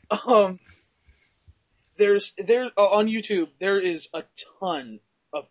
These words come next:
Speaker 2: parodies that people have done. Uh, some of the most notable would probably be Splendor Man, which
Speaker 1: You know,
Speaker 2: is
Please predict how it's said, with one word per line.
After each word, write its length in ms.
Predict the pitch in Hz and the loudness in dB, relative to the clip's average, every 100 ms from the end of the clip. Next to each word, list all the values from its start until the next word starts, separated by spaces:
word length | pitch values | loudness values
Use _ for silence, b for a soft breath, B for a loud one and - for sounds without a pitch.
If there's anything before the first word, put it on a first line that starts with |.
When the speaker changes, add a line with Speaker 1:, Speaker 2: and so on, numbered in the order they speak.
| - | -6
Speaker 2:
parodies 420 | 160 143 123 113 | -2 -2 -4 -14
that 120 | 135 107 | -14 -12
people 260 | 127 123 | -14 -14
have 80 | 113 | -8
done. 300 | 139 120 117 | -8 -8 -12
Uh, 320 | 127 139 131 127 _ _ _ _ _ | -10 -6 -6 -6 _ _ _ _ _
some 220 | - 202 | -2 0
of 60 | 202 | 0
the 40 | |
most 220 | 185 175 180 | -2 -2 2
notable 400 | 175 170 160 156 | 2 2 0 0
would 160 | 151 | -4
probably 380 | - 156 147 143 | -4 -2 -2 -2
be 320 | 143 135 127 | -6 -8 -8
Splendor 720 | - - - 156 165 175 175 170 | -6 -8 -6 -4 -2 0 -2 0
Man, 340 | 180 175 175 - | -2 -2 -4 -6
which 400 | 135 - - - | -6 -4 -8 -4
Speaker 1:
You 100 | 135 | -2
know, 60 | 143 | -2
Speaker 2:
is 120 | - | -2